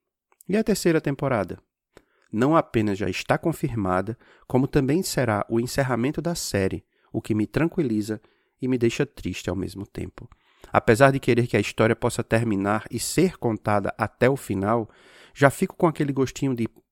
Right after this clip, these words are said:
"Poxa, será que ela não poderia continuar um pouco mais?" Sinto que não. Será muito melhor terminar agora do que ficar apenas enchendo linguiça, como, por exemplo, parece ser o que eu estou fazendo agora.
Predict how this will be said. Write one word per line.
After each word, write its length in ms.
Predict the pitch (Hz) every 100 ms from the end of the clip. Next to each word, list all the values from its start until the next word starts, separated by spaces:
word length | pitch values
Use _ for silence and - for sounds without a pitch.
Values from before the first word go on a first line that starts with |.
| _
"Poxa, 420 | - 135 - - - _ - -
será 440 | - 127 117 180
que 180 | - 135
ela 180 | 120 120
não 120 | 120
poderia 380 | - 107 107 135
continuar 540 | 113 113 107 104 110
um 80 | 98
pouco 280 | 127 131 98
mais?" 460 | 98 123 131 - - _ _ _ _ _ - _ _
Sinto 380 | - - 139 147
que 120 | 175
não. 240 | 143 92 - _ - -
Será 300 | - 131 131
muito 320 | 123 220 202
melhor 300 | 139 113 113
terminar 440 | 113 110 104 98
agora 400 | 92 92 117 120
do 120 | 101
que 120 | - 127
ficar 320 | 117 - 113
apenas 440 | 110 - 147 139
enchendo 360 | 147 - 131 127
linguiça, 520 | 143 127 104 107 -
como, 300 | - 107 104
por 200 | - 113
exemplo, 480 | 101 98 107 - 123 - _ -
parece 340 | 120 120 -
ser 240 | 147 - 110
o 60 |
que 100 | -
eu 20 |
estou 220 | 107 - 104
fazendo 440 | - 110 92 95
agora. 360 | 107 92 85